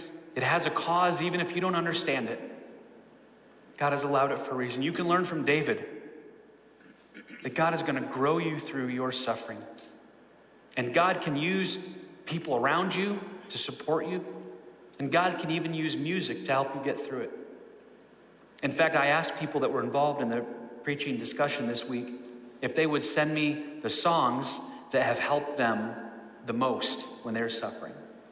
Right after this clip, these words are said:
And we put together a little Spotify playlist, and I'll send that out with the interview. The senior pastor updates this week, some great Christian songs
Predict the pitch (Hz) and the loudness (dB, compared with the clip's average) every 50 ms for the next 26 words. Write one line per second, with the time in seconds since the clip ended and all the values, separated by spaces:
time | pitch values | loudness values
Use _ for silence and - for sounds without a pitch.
0 | - - - - - - - - 123 117 127 127 123 147 143 143 - - 123 120 | -20 -20 -20 -20 -20 -20 -12 -6 -4 -2 -2 -2 0 -2 -2 0 0 0 2 2
1 | 120 120 117 123 120 117 - - - 131 123 123 120 123 123 120 117 120 - 135 | 2 0 0 0 -2 -2 -2 0 2 2 4 2 4 4 2 2 2 0 0 0
2 | 123 110 98 92 - - - - 117 110 113 - - - 123 120 120 123 117 117 | 0 0 0 -2 -2 -4 -4 -2 -2 -2 0 -2 -2 -2 -2 0 2 2 4 4
3 | 113 110 110 - 143 131 117 120 123 127 123 117 - - 98 - - - - - | 4 2 2 -2 -4 -4 -4 -4 -4 -4 -4 -6 -6 -8 -8 -10 -12 -12 -14 -16
4 | - - - - - - - - - - - - - - 117 - 123 123 117 117 | -18 -18 -20 -20 -20 -20 -20 -20 -20 -20 -20 -20 -14 -10 -8 -6 -4 -4 -4 -2
5 | 120 120 117 117 - 131 123 - - 123 110 - 123 120 - - 127 123 120 - | -2 -2 -2 0 -2 -2 -2 -2 -2 -4 -4 -6 -6 -6 -6 -6 -6 -6 -6 -6
6 | 127 120 110 117 127 127 139 147 151 151 147 - - 147 131 117 - - 127 117 | -6 -6 -6 -6 -4 0 2 2 2 2 0 -2 -2 -2 -2 -2 -4 -4 -6 -6
7 | - 127 117 104 101 101 101 101 - | -4 -4 -4 -4 -6 -6 -8 -12 -12